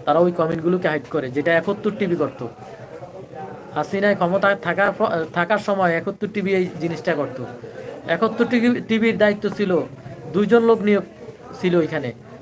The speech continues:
প্রত্যেকটা ভিডিও আপলোড হওয়ার পর দুইজন লোকের দায়িত্ব ছিল ভিডিওতে যত খারাপ কমেন্ট আসতো সবগুলো হাইড করতো, একজন ডিলিট করতো। একজনের দায়িত্ব ছিল হাইড করা, একজনের দায়িত্ব ছিল ডিলিট করা। আবার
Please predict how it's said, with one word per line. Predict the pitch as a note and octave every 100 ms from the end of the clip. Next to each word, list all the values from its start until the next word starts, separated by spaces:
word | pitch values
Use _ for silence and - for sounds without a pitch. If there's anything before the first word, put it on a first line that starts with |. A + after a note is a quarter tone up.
| - - - - -
প্রত্যেকটা | F3+ - G#3+ A3
ভিডিও | G#3 G3+ G3
আপলোড | F3 F#3+ F#3
হওয়ার | F3 F#3 G3+
পর | F3+ D3 - - - - -
দুইজন | F#3 G3+ A#3 A#3+
লোকের | A#3+ A#3+ A3+
দায়িত্ব | A3+ A#3 A3 G#3+
ছিল | A#3 B3+
ভিডিওতে | B3 G#3 A3 A3+ A3 G#3+
যত | G#3+ G#3+ A#3 G#3+ F3
খারাপ | F#3 G3 F#3+
কমেন্ট | F#3 F3+
আসতো | F3+ F3+ G3
সবগুলো | - D#3+ D#3 D#3+
হাইড | D#3+ D#3
করতো, | F#3+ F#3 A#3+ C4+ - - -
একজন | F3 D#3 G3 F3+
ডিলিট | F3+ E3+ D#3+
করতো। | C3+ - - - - - - D#3
একজনের | D#3+ G3+ G#3 F#3+
দায়িত্ব | A3 G#3+ G#3+
ছিল | A3 G#3+
হাইড | G#3 G3+
করা, | A#3 A3+
একজনের | F#3+ F3+ G3+ A3+
দায়িত্ব | G#3 G3+ G#3 G3
ছিল | A3+ B3
ডিলিট | F3+ F#3 D3
করা। | E3 C3 - - - - - - -
আবার | E3